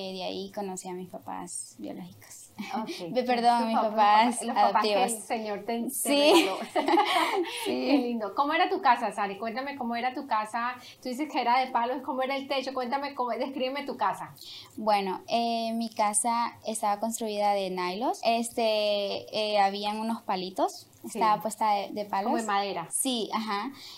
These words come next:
Speaker 1: Y, pues... Eh, las, eh, la lámina, el zinc,
Speaker 2: Sí, el
Speaker 1: de la
Speaker 2: lámina.
Speaker 1: parte del techo era, eh,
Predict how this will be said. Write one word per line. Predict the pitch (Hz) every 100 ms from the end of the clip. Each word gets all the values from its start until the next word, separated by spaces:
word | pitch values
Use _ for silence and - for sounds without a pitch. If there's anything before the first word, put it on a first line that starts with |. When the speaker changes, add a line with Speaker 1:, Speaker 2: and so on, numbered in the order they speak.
| -
Speaker 1:
Y, | - 240 240 233 226 226 220 214 208 196 - - - - - -
pues... | 226 214 202 196 - - - - - - - -
Eh, | 220 220 220
las, | 220 208 202 196 190 190 196 - - -
eh, | 214 202 202
la | 190
lámina, | 185 233 320 - -
el | 226
zinc, | 311
Speaker 2:
Sí, | 247 190 170 -
el | 196 190
Speaker 1:
de | 220
la | 214
Speaker 2:
lámina. | 208
Speaker 1:
parte | 214 240
del | 240 226 214 202
techo | 196 220 - 311 - -
era, | 214 208 208 208 202 196 180 180 - - - - - - - - - - - - - -
eh, | 220 220 208 196 185 180 -